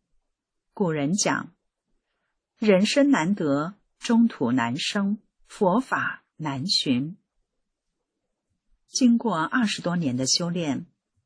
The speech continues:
我发自内心地想向大家说的话是，法轮大法是千载难逢的佛法。李洪志师父在国内传法班讲的法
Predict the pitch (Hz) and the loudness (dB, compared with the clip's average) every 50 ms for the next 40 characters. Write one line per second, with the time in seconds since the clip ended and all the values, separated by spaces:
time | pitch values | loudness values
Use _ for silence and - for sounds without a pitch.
0 | _ _ _ _ _ - 247 226 202 196 208 - 294 311 302 - 311 302 311 277 | _ _ _ _ _ 2 2 2 2 0 0 0 0 0 0 0 0 2 4 4
1 | 240 240 - 302 302 302 285 269 180 143 143 - - _ - - - - 143 - | 4 4 2 0 0 0 0 0 0 0 -2 -4 -8 _ -6 -4 -2 0 0 0
2 | - 202 175 165 180 185 175 170 - - 196 190 208 226 - - - 254 254 247 | 0 -2 -2 -4 -6 -8 -8 -6 -4 -2 0 0 0 -2 -4 -2 0 0 0 0
3 | 233 - - 302 269 185 170 - - - 170 156 151 - - _ _ _ _ _ | -2 -2 0 0 0 0 0 -2 -2 -2 -2 -2 -2 -4 -6 _ _ _ _ _
4 | _ _ _ _ _ _ _ _ _ _ _ _ _ _ _ _ _ _ _ _ | _ _ _ _ _ _ _ _ _ _ _ _ _ _ _ _ _ _ _ _
5 | _ _ _ _ _ - 233 196 175 165 156 147 160 175 - 226 202 160 - - | _ _ _ _ _ 0 2 2 2 2 0 -2 -2 -4 -4 -4 -4 -4 -4 -4
6 | 147 139 127 123 127 - _ - - - - 254 233 - - - 339 330 330 302 | -4 -4 -4 -6 -8 -10 _ -10 -6 -2 0 0 0 0 0 0 0 -2 0 0
7 | - 202 151 135 - - 175 156 156 208 - - 180 160 175 220 262 - - 156 | 2 2 2 2 0 -2 -2 -2 -2 -2 -2 -2 -2 -2 -2 -2 -4 -4 -4 -2
8 | 135 156 208 - 175 143 139 - - - _ _ _ _ _ _ _ _ _ _ | -2 -2 -2 -2 -4 -4 -4 -6 -10 -16 _ _ _ _ _ _ _ _ _ _
9 | _ _ _ _ _ _ - 240 226 - 214 196 208 254 330 294 262 - - 277 | _ _ _ _ _ _ 4 4 4 4 4 4 4 6 4 4 2 2 2 2
10 | 269 - - 240 208 185 170 170 208 - - 226 202 175 170 180 - 160 165 190 | 0 2 2 2 4 4 2 0 -2 -4 0 2 2 2 2 0 0 2 4 6
11 | 247 247 190 151 - - - - 156 190 208 196 143 - - 175 175 175 190 208 | 6 6 4 2 0 -2 -2 -2 -2 -2 -2 -4 -6 -4 -2 0 0 0 0 -2
12 | - - - 185 151 139 170 196 - 180 160 127 113 - | -4 -4 -4 -2 -2 -2 -2 -2 -2 -2 -2 0 -2 -2